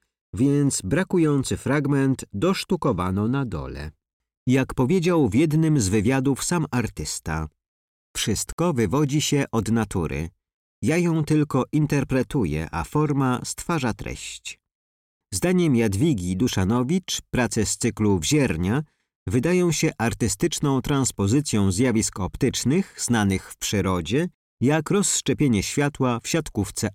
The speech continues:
oka. Dzieło jest elementem cyklu Wziernia, który prezentowany był w Galerii Rytm.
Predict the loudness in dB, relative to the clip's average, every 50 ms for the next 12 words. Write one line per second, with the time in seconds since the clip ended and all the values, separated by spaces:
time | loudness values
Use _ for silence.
0 | _ -12 -14 -12 -12 -10 -10 -10 -10 -10 -14 _ _ _ _ _ _ _ _ _
1 | _ _ _ -8 -2 0 0 2 2 2 2 2 2 2 0 -2 -4 -2 0 2
2 | 4 4 4 4 2 2 2 2 2 2 2 0 0 -2 -2 0 0 0 0 0
3 | 0 2 2 2 2 0 0 0 0 -2 -2 -2 -2 0 0 2 2 0 0 0
4 | 0 0 2 2 0 0 0 0 0 2 2 2 2 2 2 4 2 2 2 0
5 | 0 0 2 2 2 2 2 2 2 2 2 2 0 -2 -2 -2 -2 -4 -6 -8
6 | -6 -6